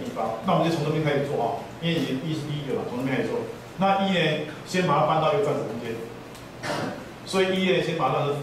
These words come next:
搬，搬到暂时空间，然后把三的资料搬过来，然后再过来把八的资料搬过来，再下来呢，把这个，这个是六嘛，所以把第六资料搬，搬到这边来，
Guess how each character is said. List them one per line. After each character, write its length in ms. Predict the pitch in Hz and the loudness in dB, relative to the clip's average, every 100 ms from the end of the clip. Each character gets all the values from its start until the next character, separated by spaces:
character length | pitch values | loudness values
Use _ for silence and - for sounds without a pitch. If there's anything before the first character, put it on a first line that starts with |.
| - | -2
搬， 140 | 160 - 151 147 | -4 -2 -4 -2
搬 80 | |
到 100 | 143 | 0
暂 140 | 143 - | 2 0
时 80 | 123 | -2
空 160 | 123 | -2
间， 260 | 123 123 - - - - - | 0 0 -4 -10 -12 -6 0
然 80 | |
后 80 | - | 4
把 160 | 151 147 | 4 2
三 80 | 139 | 2
的 100 | 131 | 2
资 80 | |
料 80 | - | 2
搬 140 | - - | 2 0
过 100 | - | -2
来， 60 | - - - - - - - - - - - | -4 -8 -10 -10 -8 -10 -12 -14 -16 -16 -4
然 100 | 117 | 2
后 120 | 127 120 | 4 6
再 40 | |
过 80 | 113 | 4
来 80 | - | 4
把 80 | - - | 0 -2
八 160 | 127 | 0
的 60 | 127 | 2
资 60 | 123 | 0
料 80 | |
搬 120 | 117 107 | -2 -4
过 120 | 110 | -6
来， 40 | - - - - - - - - - - - - - | -6 -10 -10 -10 -12 -12 -12 -14 -14 -14 -16 -16 0
再 80 | 196 | 2
下 140 | - | 4
来 300 | - 135 135 | 4 4 2
呢， 60 | 135 - - - - - | -2 -6 -14 -16 -18 -8
把 300 | 147 131 - | 2 4 4
这 80 | 160 | 2
个， 340 | 147 139 139 - - | 2 2 2 -2 -6
这 100 | 156 | -4
个 60 | 151 | -2
是 100 | 160 | 2
六 140 | 143 | 2
嘛， 260 | - - - | 2 0 -2
所 80 | |
以 60 | 151 | 0
把 100 | - - - | 2 0 0
第 80 | 175 | 0
六 140 | 165 147 143 - - | 4 4 2 -2 -2
资 80 | 156 | 0
料 60 | - | 2
搬， 140 | 117 | 0
搬 100 | 143 | 0
到 120 | 143 131 | 0 0
这 60 | |
边 100 | |
来， 80 | 131 | -2